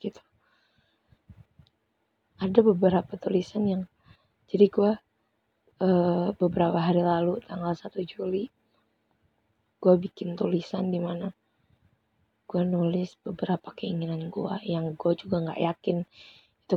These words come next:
keinginan tuh, maksudnya itu sesuatu yang gua inginin atau bukan gitu. Tapi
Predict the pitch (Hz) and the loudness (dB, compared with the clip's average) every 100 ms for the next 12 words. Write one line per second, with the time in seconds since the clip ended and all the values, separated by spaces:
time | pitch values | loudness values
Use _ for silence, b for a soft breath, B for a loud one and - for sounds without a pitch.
0 | - 180 175 175 180 185 202 226 185 170 | 2 2 4 4 4 4 2 0 -4 -8
1 | 202 202 214 _ b b b 180 202 202 | -4 -2 -4 _ b b b 0 2 2
2 | - 175 180 165 165 170 165 170 180 185 | -2 -4 -2 -4 -4 -4 -4 -2 -2 -2
3 | 196 190 180 - - 175 170 202 196 - | -4 -6 -6 -8 -6 -6 -6 -8 -10 -16
4 | B B B B _ - 180 196 226 | B B B B _ -4 0 2 2